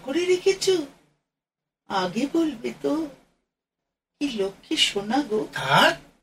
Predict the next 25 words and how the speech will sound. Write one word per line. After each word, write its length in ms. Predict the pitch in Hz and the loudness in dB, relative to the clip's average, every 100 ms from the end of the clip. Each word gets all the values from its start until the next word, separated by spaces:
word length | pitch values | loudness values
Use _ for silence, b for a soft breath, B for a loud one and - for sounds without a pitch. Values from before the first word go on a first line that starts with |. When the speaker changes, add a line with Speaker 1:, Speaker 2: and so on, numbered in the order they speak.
| - | 2
Speaker 2:
আর 180 | 190 | 6
ওই 160 | 226 220 | 8 8
আদিক্ষেতার 680 | 156 151 175 - 214 247 180 | 8 6 2 4 4 4 6
দরকার 420 | 160 147 202 220 | 6 6 4 2
নেই। 340 | 220 262 285 - _ _ _ _ - | 2 0 0 -8 _ _ _ _ 2
ও 100 | 196 | 6
হ্যাঁ, 340 | 175 208 208 151 _ _ _ | 10 10 8 4 _ _ _
আজ 260 | 160 180 160 | 4 4 4
ইভিনিং 360 | 202 226 262 | 4 8 8
শোতে 280 | 233 233 240 | 6 4 2
সিনেমায় 460 | - 226 240 240 240 | 2 2 4 4 6
যাব। 340 | 214 190 170 - _ _ _ _ _ _ | 6 6 0 -6 _ _ _ _ _ _
Speaker 1:
বাবা, 680 | 214 220 190 165 147 - 240 427 - _ _ _ _ | 4 6 6 4 -2 4 6 6 -6 _ _ _ _
কোন 240 | - 226 226 | -2 0 0
দিকে 260 | 247 - | 0 6
আর 100 | 285 | 8
সূর্য 480 | 294 - 233 196 254 | 6 2 -6 -10 -14
উঠলো 260 | 262 285 294 | -10 -4 0
গো? 280 | 294 392 571 - _ _ _ _ _ - | 2 2 0 -6 _ _ _ _ _ -8
তুমি 360 | 226 175 170 170 | -8 -8 -12 0
যাবে 340 | 196 202 302 453 | 4 4 4 -2
সিনেমায়? 800 | - 285 196 240 370 403 262 165 - _ _ _ _ | -2 -8 -2 2 4 4 2 0 -10 _ _ _ _
কি 160 | 440 | -2
সিনেমা 460 | 453 320 247 208 214 | 0 -2 -4 -2 0
গো? 260 | 208 508 | 2 2